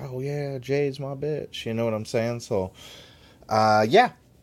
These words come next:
that was cool. And I think, was that one? No, Ruby didn't come out during that. I don't know. Um, Thunder Rosa made an appearance at some point. Um, but yeah,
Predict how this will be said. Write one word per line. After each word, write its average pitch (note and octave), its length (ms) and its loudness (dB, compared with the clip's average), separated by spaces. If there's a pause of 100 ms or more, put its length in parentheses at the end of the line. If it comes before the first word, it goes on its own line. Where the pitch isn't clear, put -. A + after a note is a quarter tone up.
that B2+ 200 6
was C#3 100 -2
cool. C#3 540 4
And A2+ 80 -6
I A#2 80 -2
think, D3 440 -6
was B2+ 200 0
that D#3 240 6
one? B2 520 -6
No, F#2 220 -4
Ruby G#2 300 0
didn't F#2+ 240 -2
come G2+ 180 -6
out E2+ 200 -2
during F2+ 240 -6
that. F#2 300 -4
I G2+ 280 -2
don't E2 320 -8
know. E2 400 -8 (560)
Um, G2+ 440 4
Thunder A#2+ 320 6
Rosa G2+ 460 4
made G#2 260 4
an G#2 60 -2
appearance G2+ 960 -2
at G#2+ 260 -4
some A2 360 0
point. A#2 720 2 (760)
Um, A2+ 920 6 (480)
but A#2 100 0
yeah, B3 280 4